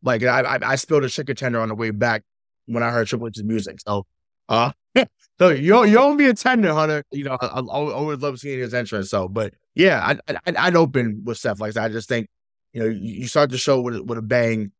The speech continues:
and he, he's earned that. He delivers when he opens.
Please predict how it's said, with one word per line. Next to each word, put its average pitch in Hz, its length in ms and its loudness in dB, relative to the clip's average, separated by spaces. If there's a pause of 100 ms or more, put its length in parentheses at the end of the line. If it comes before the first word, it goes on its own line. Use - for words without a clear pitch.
(380)
and 113 400 -4
he, 120 220 -4
he's 120 180 -4
earned 139 280 2
that. 135 220 2 (200)
He 165 180 0
delivers 147 520 4
when 143 100 4
he 143 80 4
opens. 151 480 0